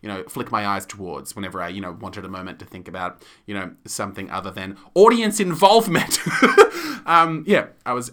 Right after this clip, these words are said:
grateful for them being there because there was a lot of audience involvement, and I like being able to think about something other than my anxiety whenever possible. <laughs>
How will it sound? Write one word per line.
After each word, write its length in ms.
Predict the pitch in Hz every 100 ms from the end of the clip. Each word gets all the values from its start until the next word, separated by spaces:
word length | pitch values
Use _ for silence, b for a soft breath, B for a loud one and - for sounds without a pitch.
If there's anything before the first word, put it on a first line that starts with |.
| 123
grateful 360 | 175 180 147
for 80 | 139
them 160 | 214 247
being 160 | 233
there 200 | 226 214
because 220 | 208 208 202
there 80 |
was 80 | 208
a 60 | 202
lot 120 | 214
of 120 | -
audience 280 | 170 170 175
involvement, 540 | 170 131 117 123 117 -
and 200 | 117 -
I 80 |
like 240 | 120 131 -
being 140 | 127
able 120 | 120
to 60 | 120
think 100 | 123
about 160 | 120 120
something 220 | 110 113
other 160 | 113 107
than 120 | 110
my 120 | 113
anxiety 460 | 117 98 95 98 -
whenever 540 | 95 101 104 95 101
possible. 540 | - 240 240 180 113
<laughs> 80 | -